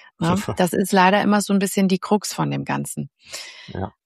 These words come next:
Speaker 1: Ach, sehr schön, Phil. Das ist, ähm, ein sehr schöner Rundgang von allem gewesen. Ganz, ganz lieben Dank, dass wir mal so in diese Tiefe auch eintauchen durften.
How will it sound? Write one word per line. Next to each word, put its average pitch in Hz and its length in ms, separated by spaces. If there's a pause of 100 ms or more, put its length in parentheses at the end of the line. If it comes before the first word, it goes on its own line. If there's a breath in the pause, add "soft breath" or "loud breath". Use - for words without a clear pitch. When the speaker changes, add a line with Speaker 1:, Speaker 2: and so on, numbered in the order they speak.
(160)
Speaker 1:
Ach, 208 400
sehr 202 240
schön, 170 240
Phil. 175 220
Das 175 180
ist, - 300
ähm, 196 640
ein 196 300
sehr 214 260
schöner 208 380
Rundgang 185 500
von 175 220
allem 165 320
gewesen. 165 560 (340)
Ganz, 190 240
ganz 185 260
lieben 185 280
Dank, 180 320 (180)
dass - 240
wir 185 80
mal 180 220
so 185 160
in 190 160
diese 170 260
Tiefe - 400
auch - 140
eintauchen 175 560
durften. 165 460